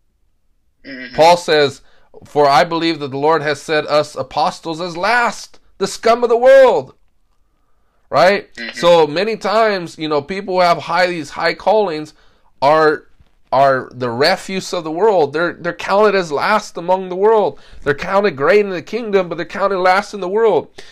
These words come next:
Speaker 2: And so for m-, many believers, some of you will be very great in the world. <laughs>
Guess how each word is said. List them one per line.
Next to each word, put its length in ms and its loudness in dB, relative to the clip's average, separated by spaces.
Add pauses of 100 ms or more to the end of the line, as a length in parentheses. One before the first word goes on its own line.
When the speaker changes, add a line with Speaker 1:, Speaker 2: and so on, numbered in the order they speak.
(120)
Speaker 2:
And 180 -2
so 280 2
for 180 -2
m-, 300 -6
many 300 -4
believers, 680 -2 (580)
some 300 -2
of 40 -2
you 220 -2
will 140 -6
be 240 0
very 320 6
great 320 4
in 100 0
the 80 -2
world. 420 -8
<laughs> 60 -18